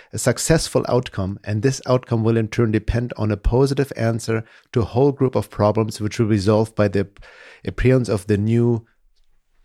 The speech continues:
spiritualized man, human being. So that's end quote. So that's really sets the stage of what we want to talk about. And there's a lot to, uh,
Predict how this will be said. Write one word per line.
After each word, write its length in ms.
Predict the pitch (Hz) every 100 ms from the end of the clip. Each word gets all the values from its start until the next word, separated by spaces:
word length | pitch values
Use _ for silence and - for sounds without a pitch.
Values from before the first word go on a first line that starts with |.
| _ -
spiritualized 880 | - - 104 - 95 90 95 - - _ _
man, 520 | 82 87 87 82 73 _ _ _ _ _ _
human 340 | - 95 87
being. 380 | 82 82 80 - _ _ _ _ _ _ _ -
So 180 | - 104
that's 300 | 104 104 -
end 260 | 107 98 -
quote. 320 | - 117 110
So 120 | -
that's 300 | 101 120 120
really 300 | 117 110 101 101 _ _ _ _ _ _
sets 300 | - 117 -
the 80 | 110
stage 360 | - 127 120
of 140 | 107 98
what 100 | 107
we 140 | 110
want 200 | 107 110
to 60 | 107
talk 300 | - 147 135
about. 320 | 92 92 104
And 140 | 107
there's 200 | 107 107
a 60 | 107
lot 320 | 101 117 120
to, 120 | 113
uh, 160 | 107